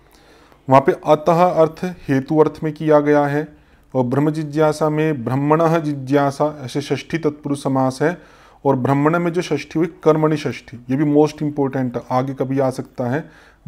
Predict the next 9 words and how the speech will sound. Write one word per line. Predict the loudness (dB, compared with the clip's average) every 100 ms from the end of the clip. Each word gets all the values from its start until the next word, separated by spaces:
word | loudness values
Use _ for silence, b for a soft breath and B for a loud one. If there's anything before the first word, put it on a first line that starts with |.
| -2
अथा | -2 0 -2 4 4
तो | 4
ब्रह्म | 0 0 -2
जिज्ञासा | -4 -4 -2 -2 -4
इत्यत्र | -4 -6 -6 -2 -2
ब्रह्मण | 0 0 -2
इत्यत-, | -4 -6 -6 -4 -4
इत्यस्मिन् | -6 -4 -6 -4 -6 -2 -4
पदे, | -2 0 2 2